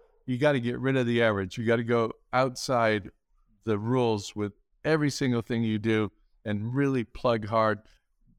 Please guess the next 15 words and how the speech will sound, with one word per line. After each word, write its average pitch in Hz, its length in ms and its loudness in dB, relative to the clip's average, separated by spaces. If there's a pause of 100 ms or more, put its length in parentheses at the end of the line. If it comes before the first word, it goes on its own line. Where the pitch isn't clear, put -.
By 180 120 2
the 160 100 2
way, 117 240 0 (340)
I'm 131 140 0
not 156 160 4
just 127 200 -4
talking 131 280 -2
about 101 200 0
business. 110 460 -4
I'm 113 100 -8
talking 117 300 0
about 113 220 0
your 107 120 0
relationship, 113 880 0 (300)
everything. 110 560 0